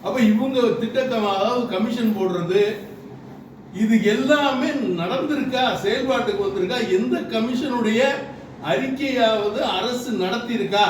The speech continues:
அப்ப இந்த கமிஷனும் எதுக்கு கண் துடைப்பா? சரி, கமிஷனை போட்ட உடனே உயர் அதிகாரிகள் விளக்கம் கொடுக்க வேண்டிய காரணம் என்ன?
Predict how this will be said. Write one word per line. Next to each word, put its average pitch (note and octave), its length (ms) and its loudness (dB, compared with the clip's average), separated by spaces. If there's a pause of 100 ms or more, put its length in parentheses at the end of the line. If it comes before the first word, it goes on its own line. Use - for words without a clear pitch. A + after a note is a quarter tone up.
(1040)
அப்ப A#3 200 -4
இந்த B3+ 380 6
கமிஷனும் C4 680 0
எதுக்கு B3 400 -2
கண் A3 240 0
துடைப்பா? G#3+ 420 2 (1000)
சரி, B3+ 220 -2
கமிஷனை C4 580 2 (100)
போட்ட A3+ 260 2
உடனே G3+ 220 0 (180)
உயர் D4 220 -2
அதிகாரிகள் A#3 680 0
விளக்கம் A3+ 420 -2
கொடுக்க G3+ 220 -6
வேண்டிய G3 340 -4
காரணம் F#3+ 460 -2
என்ன? D#3 380 -4